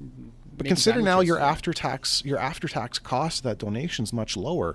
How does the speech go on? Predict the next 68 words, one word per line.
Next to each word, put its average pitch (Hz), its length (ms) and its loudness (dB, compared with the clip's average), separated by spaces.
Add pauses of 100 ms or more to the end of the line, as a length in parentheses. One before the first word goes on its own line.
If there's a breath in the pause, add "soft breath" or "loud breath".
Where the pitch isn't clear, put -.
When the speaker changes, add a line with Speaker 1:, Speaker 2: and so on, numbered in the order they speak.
(100)
Speaker 1:
You 98 120 -4
know, 156 80 -2
if 120 220 -6
Speaker 2:
Mm-hmm. 117 100 -6
Speaker 1:
last 123 320 -4
year, 175 40 0
if - 100 -6
you 151 40 -8
donated 131 340 2
two 156 140 -4
hundred 131 240 -2
dollars, 113 420 -4 (220 loud breath)
it 143 160 -14
cost 139 320 -4
you 135 80 -8
a 110 60 -6
hundred 135 220 -8
and 135 60 -8
fifty - 280 -8
dollars 90 360 -8
after 98 300 -10
tax. - 400 -8 (380 loud breath)
This 123 200 -4
year, 151 80 0
you 131 120 -2
donate 127 260 -2
two 127 160 -6
hundred 117 180 -4
dollars, 107 380 -4
it 120 80 -8
costs 110 300 -6
you 107 40 -4
fifty - 380 -8
dollars. - 480 -6 (580 loud breath)
The 113 120 -10
charity 247 320 0
still 170 200 2
gets 147 240 -2
the - 60 -8
two - 160 -4
hundred 120 220 -2
dollars, 113 320 -4
minus 113 280 -4
maybe 92 300 -10
credit - 240 -6
card, 82 220 -6 (320)
uh, - 80 -12
fees 104 340 -8
and 104 80 -2
whatnot. 87 340 -8
But, - 260 -4 (640 loud breath)
uh, 95 220 -8
if 90 140 -8
you 127 40 -2
really 170 200 0
want 151 100 0
that 104 200 -6
cr-, - 180 -16
that, 98 240 -6
that 92 140 -6
charity 139 340 -4
to 107 80 -4
get 95 160 -8
some 95 180 -6
money, 147 240 -6
you 165 80 -4
know, 185 280 -4
um, 160 340 -2